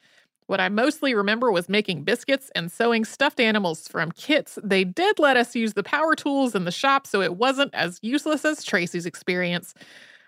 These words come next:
I have a background in anthropology, so as I was listening to the discussion on whether having that many caregivers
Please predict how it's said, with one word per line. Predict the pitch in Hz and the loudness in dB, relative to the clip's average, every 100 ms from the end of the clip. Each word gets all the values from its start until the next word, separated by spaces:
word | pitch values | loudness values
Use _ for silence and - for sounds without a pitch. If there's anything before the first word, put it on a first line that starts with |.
| _ _ | _ _
I | 226 | -2
have | 254 | 2
a | 302 | 2
background | 214 233 262 262 269 240 | 2 2 4 4 4 2
in | 202 | -2
anthropology, | 202 269 262 226 - 226 220 202 104 - | -2 0 0 -2 2 2 2 -2 -10 -4
so | 214 | -2
as | - 208 214 | 2 2 2
I | |
was | 220 214 | 0 0
listening | 254 269 254 | -4 -4 -4
to | 240 | -2
the | 196 | -4
discussion | 190 - 233 - 180 165 | -4 -2 -2 0 0 0
on | 156 190 196 | 0 0 0
whether | 196 220 277 | 2 4 2
having | 247 254 247 226 | 2 0 0 0
that | 214 220 | -2 0
many | 220 | -2
caregivers | 202 - 247 240 226 208 202 | -2 0 0 2 2 2 0